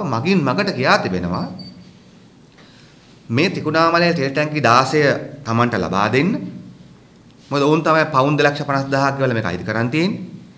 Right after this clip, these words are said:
ආණ්ඩුවෙන් අවශ්‍ය වෙන නිකන් හා කරන්න කියන, අ, නිර්දේශය පමණයි. ඔවුන්ට මුදල් තිබෙනවා, ඔවුන්ට ඒ තාක්ෂණය තිබෙනවා, පළපුරුද්ද තිබෙනවා.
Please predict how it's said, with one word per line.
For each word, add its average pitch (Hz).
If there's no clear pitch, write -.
ආණ්ඩුවෙන් 131
අවශ්‍ය 139
වෙන 135
නිකන් 123
හා 127
කරන්න 135
කියන, 151
අ, 143
නිර්දේශය 135
පමණයි. 107
ඔවුන්ට 160
මුදල් 113
තිබෙනවා, 160
ඔවුන්ට 151
ඒ 131
තාක්ෂණය 123
තිබෙනවා, 180
පළපුරුද්ද 131
තිබෙනවා. 180